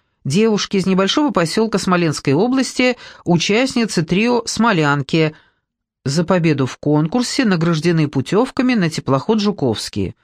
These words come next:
"Это все очень мило", пробормотала я. "Только где вы здесь видите Ольгу?"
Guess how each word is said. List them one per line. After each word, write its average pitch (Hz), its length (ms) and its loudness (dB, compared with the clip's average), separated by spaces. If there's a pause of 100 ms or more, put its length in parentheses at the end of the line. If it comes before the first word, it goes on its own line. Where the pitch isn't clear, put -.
(1040)
"Это 139 220 -2
все - 220 -2
очень 190 260 0
мило", 240 320 2
пробормотала 143 720 0
я. 131 320 0 (460)
"Только 151 300 0
где 156 220 2
вы 180 120 2
здесь 160 340 -2
видите 185 440 0
Ольгу?" 127 640 -2